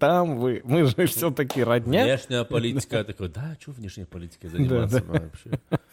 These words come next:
Speaker 2: Это мы. Да, блин, как ужасно.
Speaker 1: Ам,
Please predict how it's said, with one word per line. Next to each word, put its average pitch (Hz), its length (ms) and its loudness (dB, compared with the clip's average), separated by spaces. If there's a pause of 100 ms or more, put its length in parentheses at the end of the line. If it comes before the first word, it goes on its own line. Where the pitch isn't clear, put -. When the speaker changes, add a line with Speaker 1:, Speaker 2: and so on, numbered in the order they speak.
(320)
Speaker 2:
Это 95 200 -10
мы. 82 440 -8
Да, 90 320 -4
блин, 92 460 -12
как 90 100 -14 (100)
ужасно. 90 640 -8 (340)
Speaker 1:
Ам, 87 640 2